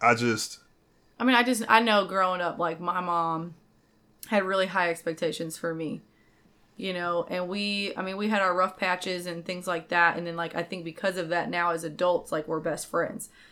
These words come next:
Speaker 2: So it's like, I feel like, you know, from, like, me raising my own kid, it's like, I see, like, potential and high expectations and what I want for my kid.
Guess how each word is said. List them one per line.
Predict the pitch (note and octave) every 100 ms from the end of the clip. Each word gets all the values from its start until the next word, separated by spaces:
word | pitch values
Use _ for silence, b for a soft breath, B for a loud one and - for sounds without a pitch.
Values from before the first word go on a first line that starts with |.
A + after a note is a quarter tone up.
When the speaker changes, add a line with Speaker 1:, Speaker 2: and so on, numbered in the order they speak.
| b b
Speaker 2:
So | - G#3+
it's | G3+
like, | G3 F3+
I | F#3
feel | F#3 G#3 F#3
like, | F3 E3+ - _ _ _ -
you | G3+
know, | F#3 E3+
from, | F3 E3+ E3+ -
like, | E3 E3+
me | G3+ G3
raising | F#3 F3+ F3 E3
my | E3 E3
own | F3+ F#3 E3
kid, | E3+ D#3+
it's | D#3+
like, | - D3+ -
I | E3+ E3+
see, | - F3+ E3+ D#3+ D#3 - b b b b b b
like, | G3+ D#3+ - - _ -
potential | G#3+ - G3 E3+ F3 D#3
and | - E3+
high | F3+ F3
expectations | E3+ - E3 F#3 E3 E3+ D#3+ D#3+
and | D#3 D#3+
what | E3 E3+
I | E3+
want | D#3+ E3 E3 -
for | D#3+
my | D#3+ E3+ E3
kid. | - E3+ D#3+ D3+